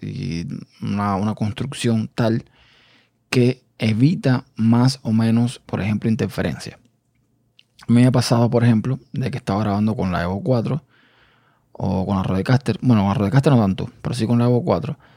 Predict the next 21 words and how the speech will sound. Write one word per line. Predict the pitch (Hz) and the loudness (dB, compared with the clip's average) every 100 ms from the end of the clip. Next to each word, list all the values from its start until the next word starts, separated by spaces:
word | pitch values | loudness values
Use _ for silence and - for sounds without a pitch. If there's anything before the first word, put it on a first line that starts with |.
| _ _ _ _ _ _ | _ _ _ _ _ _
Y | 120 107 107 101 98 95 - - _ _ - | 4 6 6 4 2 -2 -6 -12 _ _ -4
he | |
tenido | 104 113 117 | 2 4 4
el | 110 | 4
móvil | 110 113 110 - | 4 2 0 -10
cerca. | - 123 107 - - - _ _ _ _ - | -4 0 0 -2 -6 -6 _ _ _ _ -8
El | - | -2
móvil | 98 101 107 | 0 2 0
parece | 104 113 | 0 0
que | 117 | 0
se | 110 101 | 0 0
pone | 107 | 0
a | |
buscar | 104 - 101 - | 0 0 -2 0
cobertura, | 104 101 - 120 107 | -2 -2 0 0 0
qué | |
sé | 107 117 | 0 2
yo, | 117 - _ - | 2 -2 _ -8
y | 107 | -4
se | - | -2
siente | 101 127 107 98 113 | -2 0 0 0 -6